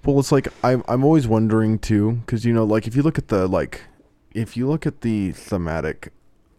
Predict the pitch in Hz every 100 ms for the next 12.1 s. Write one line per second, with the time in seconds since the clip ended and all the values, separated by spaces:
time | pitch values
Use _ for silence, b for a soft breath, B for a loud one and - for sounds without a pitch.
0 | _ _ - 104 98 98 82 90 90 87
1 | 80 82 101 - 95 87 90 90 76 65
2 | 87 - - b b b b b b -
3 | 101 101 98 107 110 101 98 98 95 90
4 | 98 90 98 95 85 90 95 87 98 87
5 | 95 90 92 87 85 - 92 - 95 95
6 | - 92 92 92 92 90 90 92 101 95
7 | 90 90 - 82 82 - 98 104 92 92
8 | 90 - 85 87 95 98 90 87 87 90
9 | 98 92 - - 104 87 - 98 50 -
10 | - 104 - - 101 101 - 101 92 82
11 | 82 82 85 95 85 85 87 78 82 -